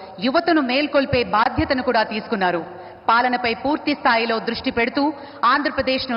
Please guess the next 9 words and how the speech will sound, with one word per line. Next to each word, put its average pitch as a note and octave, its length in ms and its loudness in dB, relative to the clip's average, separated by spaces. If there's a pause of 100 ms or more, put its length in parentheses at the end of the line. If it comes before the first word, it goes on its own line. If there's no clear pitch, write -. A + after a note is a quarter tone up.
(100)
నవ్యాంధ్రగా C4+ 640 2 (100)
తీర్చిదిద్దే A#3 520 -2
క్రమంలో A3+ 460 0 (460)
అలుపెరుగని D4 600 2 (100)
బాటసారి A#3+ 600 2 (180)
మన G#3+ 100 0 (120)
ఉప C#4 100 0 (120)
ముఖ్యమంత్రి A#3+ 540 -2
వర్యులు A3 280 0